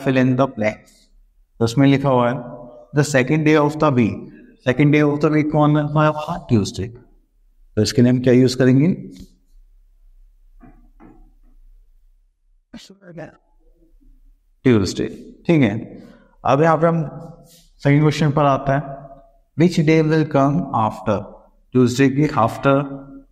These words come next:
Tuesday के बाद कौन है हमारा? Wednesday। ओके, यहाँ लिख देंगे Wednesday।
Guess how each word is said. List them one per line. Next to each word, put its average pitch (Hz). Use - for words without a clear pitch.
Tuesday 123
के 139
बाद 135
कौन 135
है 139
हमारा? 143
Wednesday। 107
ओके, 104
यहाँ 117
लिख 110
देंगे 104
Wednesday। 101